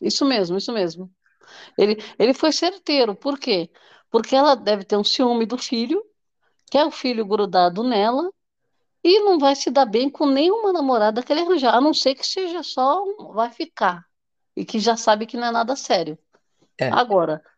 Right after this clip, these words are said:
Speaker 1: pra ter alguma coisa mais séria, ah, só se ele, só se
Speaker 2: E
Speaker 1: ele acordar pra vida, né? Porque só se ele se impor, vai falar, "Pô,
Speaker 2: Não, e ele
Speaker 1: eu,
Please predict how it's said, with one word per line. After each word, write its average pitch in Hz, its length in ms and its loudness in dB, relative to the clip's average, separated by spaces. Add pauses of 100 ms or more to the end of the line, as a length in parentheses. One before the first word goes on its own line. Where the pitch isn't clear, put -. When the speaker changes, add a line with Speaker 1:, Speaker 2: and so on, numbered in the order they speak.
Speaker 1:
pra 185 160 2
ter 208 140 -2
alguma 262 300 -2
coisa 214 260 2
mais 190 220 0
séria, 208 720 -4
ah, 180 560 -2 (360)
só - 160 0
se 349 160 -2
ele, 381 140 0
só - 220 -2
se 254 100 -4
Speaker 2:
E 247 40 2
Speaker 1:
ele 294 80 0
acordar 262 400 0
pra 330 180 -2
vida, 247 360 0
né? 190 140 0
Porque 190 340 -2
só 202 160 -2
se - 160 -4
ele 285 100 -6
se - 160 -6
impor, 269 400 -2
vai 190 120 0
falar, 214 220 2
"Pô, 233 380 0
Speaker 2:
Não, 165 280 2
e 143 140 4
ele 202 160 4
Speaker 1:
eu, 220 120 4